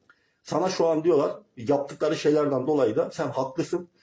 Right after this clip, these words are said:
Şu an yaptığın her adım meşru müdafaa kapsamında," diyor. Bak her yaptığın şey meşru müdafaa. Dosyamı incelemişler hepsini. "Meşru müdafaa kapsamında," diyor. Şu an benim evime polis gelse, Yargıtay kararlarına göre bak bir polis gelse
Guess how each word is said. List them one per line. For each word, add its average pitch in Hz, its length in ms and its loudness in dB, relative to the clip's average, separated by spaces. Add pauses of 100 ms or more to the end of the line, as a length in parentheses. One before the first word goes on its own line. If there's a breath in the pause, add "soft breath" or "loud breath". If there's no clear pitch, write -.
Şu - 180 0
an 117 140 0
yaptığın 117 680 -2 (320)
her 160 320 -2
adım 135 320 0
meşru 135 280 2
müdafaa 117 420 0
kapsamında," 90 640 -4
diyor. 98 140 -14 (560)
Bak - 180 -8
her 131 200 -2
yaptığın 104 540 -4
şey 120 180 -4
meşru 123 320 0
müdafaa. 98 380 -4 (120)
Dosyamı 127 340 2
incelemişler 101 800 -2
hepsini. - 320 -10 (580 soft breath)
"Meşru 208 400 2
müdafaa 165 480 4
kapsamında," 92 640 -2
diyor. - 140 -20 (360 loud breath)
Şu 220 180 4
an 214 140 4
benim 226 200 6
evime 226 260 6
polis 208 400 4
gelse, 147 540 2 (240)
Yargıtay 147 480 0
kararlarına 147 520 2
göre 107 200 2
bak 95 180 -4
bir 156 100 -8
polis 143 300 2
gelse - 380 0